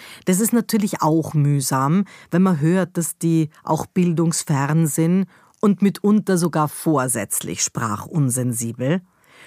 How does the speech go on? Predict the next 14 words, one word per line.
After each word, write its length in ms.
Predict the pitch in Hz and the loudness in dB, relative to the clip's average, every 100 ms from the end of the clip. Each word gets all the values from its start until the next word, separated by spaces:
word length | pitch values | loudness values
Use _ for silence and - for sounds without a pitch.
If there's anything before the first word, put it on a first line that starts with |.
| - - | -12 -2
Und 180 | 220 | 2
da 80 | 247 | 2
geht's 260 | - 254 247 | 2 -2 0
auch 180 | 220 233 | 0 0
ein 100 | 220 | 0
bisschen 400 | 226 - 214 202 | -2 0 0 0
um 220 | 196 185 | 0 -2
diesen 280 | 208 185 180 | -2 0 0
Begriff 460 | 175 170 185 - | -2 0 -2 -2
der, 360 | - 170 165 156 - _ _ _ _ - _ _ _ _ _ _ _ _ - | 0 2 2 -2 -6 _ _ _ _ -20 _ _ _ _ _ _ _ _ -4
ja, 100 | 220 | 0
der 120 | 247 | 2
semantischen 720 | 202 190 170 247 262 - 202 143 | 4 4 4 2 0 2 2 2
Wohlgeformtheit. 1300 | 160 165 151 - 123 117 127 - 127 52 - - | 2 2 -2 -4 -6 -4 -6 -6 -10 -10 -14 -16